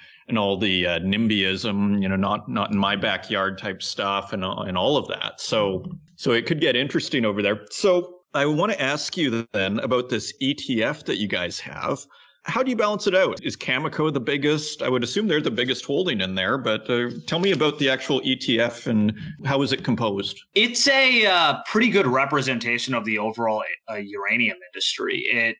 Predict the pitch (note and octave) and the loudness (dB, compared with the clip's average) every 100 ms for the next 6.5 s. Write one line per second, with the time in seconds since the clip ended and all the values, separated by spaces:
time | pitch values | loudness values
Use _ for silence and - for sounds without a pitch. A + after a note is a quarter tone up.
0 | - A#2 A2+ A2 G#2+ C3 B2 C3 - B2 | -4 -2 0 -2 0 2 2 -2 0 4
1 | B2 B2+ - B2+ A2+ G#2+ A#2 - A#2+ A#2 | 4 2 0 0 2 0 -2 0 2 2
2 | A#2 - A#2+ A2+ G#2 A2 G#2 - A2 G#2+ | 0 0 2 2 2 0 0 -2 -2 0
3 | A2+ A2 G2 G2+ A2 A2+ A#2 A2+ A2+ G#2+ | 2 2 0 0 2 2 2 2 2 2
4 | - A2 A2 G#2 A2 G#2+ G#2+ A2 G#2+ G#2+ | 0 0 -2 0 2 2 4 2 4 2
5 | G2+ G#2 G2+ G#2 A2 A#2 G#2+ G#2 G2 F#2+ | 2 0 0 0 0 0 2 2 0 0
6 | G#2 G#2+ G#2 - G2+ | 0 2 2 2 0